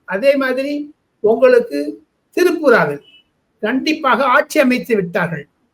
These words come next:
அதே நிலையைத்தான் தமிழகத்திலும் இரண்டாயிரத்தி இருபத்தி ஆறில் செய்ய வேண்டும் என்று அமித்ஷா துடித்திருக்கிறார். நரேந்திர மோடியும் அதற்கு ஆதரவு தருகிறார். ஜே பி நட்டா தலைவராக இருந்த மட்டும்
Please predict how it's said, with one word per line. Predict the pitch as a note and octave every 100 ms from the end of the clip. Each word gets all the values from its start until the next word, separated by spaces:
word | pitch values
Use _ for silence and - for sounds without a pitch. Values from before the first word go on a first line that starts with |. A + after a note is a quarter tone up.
| _ _ _ _ _
அதே | F3 F#3 C4+ D#4+ E4
நிலையைத்தான் | C4 C4+ B3+ G3+ F3 G#3 A3+ -
தமிழகத்திலும் | A3+ D4+ D4 C4 - C#4+ C#4+
இரண்டாயிரத்தி | B3 C#4 C#4+ C4+ B3 A#3+
இருபத்தி | C4+ C#4 A3
ஆறில் | C4 B3+ A#3
செய்ய | A3+ B3 C4+
வேண்டும் | B3+ B3 C4
என்று | B3 A3+ B3
அமித்ஷா | A3 C4 F3 B3+ F3
துடித்திருக்கிறார். | A#3+ C4 C4 A#3+ - A#3+ B3+ B3+
நரேந்திர | G#3+ C4 C4 A#3+
மோடியும் | A#3 C4 B3
அதற்கு | A3+ A#3 A3+
ஆதரவு | G#3+ B3 A3
தருகிறார். | A#3 A3+ A#3 B3+ C4 _ _ _ _ _
ஜே | A3 -
பி | C#4+ B3+
நட்டா | A#3+ G#3+ A3+ A3+
தலைவராக | G#3 B3 B3+ A#3+ A#3
இருந்த | A#3 A3+
மட்டும் | G#3+ F3+ C#4+ D4 C#4+